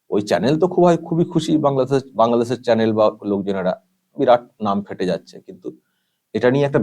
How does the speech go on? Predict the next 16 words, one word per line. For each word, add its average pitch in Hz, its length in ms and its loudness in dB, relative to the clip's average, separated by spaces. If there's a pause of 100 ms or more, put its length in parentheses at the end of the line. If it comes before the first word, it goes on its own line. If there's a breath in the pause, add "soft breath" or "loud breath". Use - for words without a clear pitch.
বিশ্বাসে - 340 -2 (140)
আঘাত, - 300 -2
যেটা - 200 -4
আমরা 90 180 -6
পরিষ্কার 87 300 -6 (100)
বুঝতে - 260 -20
পারছি - 220 -8
আমাদের 95 260 -6 (100)
দেশে 113 260 -4
বিশেষ 95 200 -12
করে 90 140 -10 (320)
বেশি 90 240 -18
করে - 180 -14
হচ্ছে, - 260 -18 (1300)
যেটা 113 200 4 (1900)
কাম্য 98 200 2